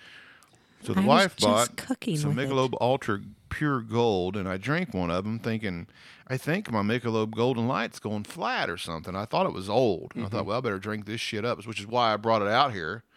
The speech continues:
Speaker 1: Figured that you would wanna drink some too.
Speaker 3: Yeah.
Speaker 1: And then I was getting ready to get a second one, and I realized this is not. So I would drink the Golden Light if I'm looking just to drink beers, you know, like two and three beers. If I'm looking to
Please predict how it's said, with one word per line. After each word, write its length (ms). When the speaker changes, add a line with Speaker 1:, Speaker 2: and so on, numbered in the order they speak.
Speaker 1:
Figured 260
that 80
you 160
would 80
wanna 200
drink 260
some 180
too. 400
Speaker 3:
Yeah. 200
Speaker 1:
And 100
then 220
I 100
was 160
getting 160
ready 140
to 80
get 40
a 40
second 360
one, 100
and 60
I 60
realized 460
this 200
is 140
not. 520
So 180
I 120
would 140
drink 280
the 60
Golden 340
Light 180
if 80
I'm 120
looking 200
just 160
to 60
drink 320
beers, 580
you 100
know, 120
like 160
two 180
and 140
three 180
beers. 480
If 120
I'm 140
looking 280
to 180